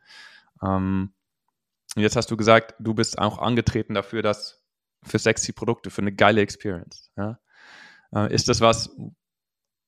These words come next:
wo ihr wirklich drauf schaut, wofür steht denn Stiebel Eltron und wie bekommen wir eine hohe hedonische Qualität? Ähm, weil das ist aus unserer Sicht tatsächlich ein Differenzierungsfaktor heutzutage und auch kann wettbewerbsentscheidend sein.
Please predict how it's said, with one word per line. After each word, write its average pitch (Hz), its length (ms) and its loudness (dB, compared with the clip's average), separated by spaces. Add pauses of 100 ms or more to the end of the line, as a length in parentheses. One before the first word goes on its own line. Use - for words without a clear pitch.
(180)
wo 117 380 -2
ihr 110 220 2
wirklich 131 240 -2
drauf - 280 2
schaut, 123 280 0
wofür 113 280 -4
steht 131 320 -2
denn 127 120 -2
Stiebel 123 340 -4
Eltron 117 460 -2
und 107 220 -6
wie 120 120 0
bekommen 113 360 -2
wir 110 40 0
eine 107 180 -2
hohe 120 200 0
hedonische 113 480 -6
Qualität? 110 720 -2 (140)
Ähm, 104 280 -2
weil 104 120 4
das 113 200 -2
ist - 260 -8 (260)
aus 107 180 -4
unserer 107 240 2
Sicht 104 240 -4 (160)
tatsächlich - 380 -2
ein 95 260 -6 (320)
Differenzierungsfaktor 101 1500 -2
heutzutage 98 500 0
und 98 120 -4
auch - 180 -6
kann 101 180 0
wettbewerbsentscheidend 98 880 -2
sein. 95 240 -2